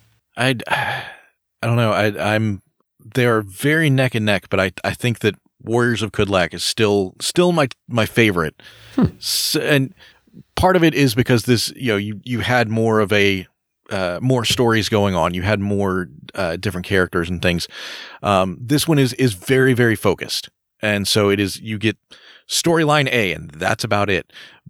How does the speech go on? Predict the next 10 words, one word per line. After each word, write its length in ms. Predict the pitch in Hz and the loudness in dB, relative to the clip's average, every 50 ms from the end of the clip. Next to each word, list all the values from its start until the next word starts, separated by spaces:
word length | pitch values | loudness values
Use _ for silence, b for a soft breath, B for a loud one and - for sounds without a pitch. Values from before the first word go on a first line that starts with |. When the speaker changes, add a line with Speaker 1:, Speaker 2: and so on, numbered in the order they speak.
| 107 - | -6 0
Speaker 1:
But 240 | 123 120 110 101 - _ - | 2 2 2 2 -2 _ 0
also 420 | 117 147 135 - 139 131 120 117 | 0 2 2 2 2 2 2 2
at 140 | 98 95 - | 0 -2 -2
the 120 | 113 110 120 | -2 0 2
end 120 | 135 131 | 2 2
of 80 | 120 107 | 0 -2
the 80 | 101 | 0
day, 280 | 92 104 107 104 101 95 | 0 2 2 2 2 0
it's, 200 | 95 95 - - B B B B B B B B _ _ _ - | -2 -4 -6 -10 B B B B B B B B _ _ _ -2
I, 120 | 110 113 | -2 -2